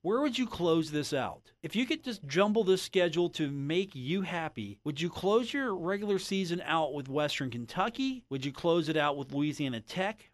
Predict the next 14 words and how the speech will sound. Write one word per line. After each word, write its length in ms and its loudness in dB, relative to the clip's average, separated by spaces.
Old 180 -2
Dominion? 920 0
Where 200 4
do 80 0
you 120 4
go? 320 6
And 400 2
I 100 2
think 220 0
Conference 440 2
U 140 4
S 120 2
A, 140 4
actually, 560 4